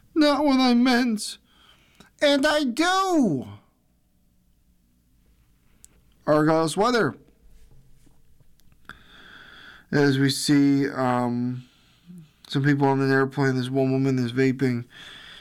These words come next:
"Say, didn't you play Hannah Montana? It wants that funny smelling vape pen." Chuck became an unwitting member of the Miley High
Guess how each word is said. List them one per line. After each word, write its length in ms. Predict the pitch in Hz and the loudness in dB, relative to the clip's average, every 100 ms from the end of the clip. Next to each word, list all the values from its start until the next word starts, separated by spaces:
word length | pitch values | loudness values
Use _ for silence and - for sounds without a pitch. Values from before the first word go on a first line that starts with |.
| - | -8
"Say, 400 | - 226 208 170 | -2 2 2 0
didn't 400 | 143 220 262 233 | -2 -4 -4 0
you 160 | 233 165 | 0 0
play 320 | 196 196 175 | 0 0 2
Hannah 320 | 165 185 180 | 0 0 0
Montana? 800 | 165 139 139 151 165 170 165 147 - - - - - _ | 0 0 -2 -2 0 0 -2 -4 -14 -20 -20 -20 -20 _
It 80 | - | -2
wants 260 | 202 277 294 | 0 0 0
that 180 | 226 160 | -2 -2
funny 300 | 214 220 208 | -2 2 0
smelling 600 | - 190 202 202 180 135 | -2 -2 0 2 0 -2
vape 360 | 151 180 - | 0 -2 -2
pen." 440 | - 139 107 76 - _ _ _ _ _ _ _ - - - - - _ _ | -4 -2 -2 -6 -16 _ _ _ _ _ _ _ -20 -20 -20 -20 -20 _ _
Chuck 440 | - 214 196 170 190 | -4 0 0 -2 -8
became 360 | 165 165 160 147 | -2 0 2 2
an 100 | 139 | 0
unwitting 600 | 175 160 147 151 143 127 | 0 0 2 2 0 0
member 340 | 135 127 127 | 0 0 0
of 120 | 139 | -2
the 100 | 139 | -2
Miley 560 | 110 113 135 147 147 135 | -2 0 2 2 2 0
High 460 | 117 131 123 135 | -2 -2 0 0